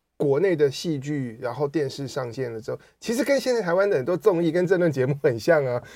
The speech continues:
就是电视台播完了以后就可以上 YouTube。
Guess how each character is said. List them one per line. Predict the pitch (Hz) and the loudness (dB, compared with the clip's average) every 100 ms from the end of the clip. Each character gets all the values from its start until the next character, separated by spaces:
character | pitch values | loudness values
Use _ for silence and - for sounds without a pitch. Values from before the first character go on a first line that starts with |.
| 175 | -8
就 | 170 | -2
是 | 180 185 | 2 6
电 | 202 180 | 6 6
视 | 180 | 2
台 | 147 | 0
播 | 123 156 | 6 6
完 | 143 | 6
了 | 131 | 4
以 | 120 | 2
后 | 131 135 | 2 4
就 | 139 | 4
可 | 156 | 2
以 | |
上 | 143 123 | -2 -4
YouTube。 | 117 113 117 | -4 -4 -6